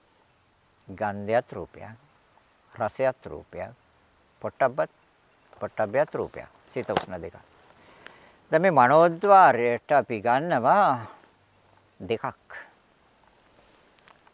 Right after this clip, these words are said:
රූපයක් ගන්නවා, නාමයක් ගන්නවා. ධම්මාරම්මන කියන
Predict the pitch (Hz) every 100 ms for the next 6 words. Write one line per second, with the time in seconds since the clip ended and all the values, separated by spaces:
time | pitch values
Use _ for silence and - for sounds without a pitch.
0 | - 127 156 156 185 180 165 190 190 202
1 | 226 226 175 151 110 78 76 - - -
2 | - - _ _ _ - 101 120 151 175
3 | 175 170 170 170 180 180 175 - 175 175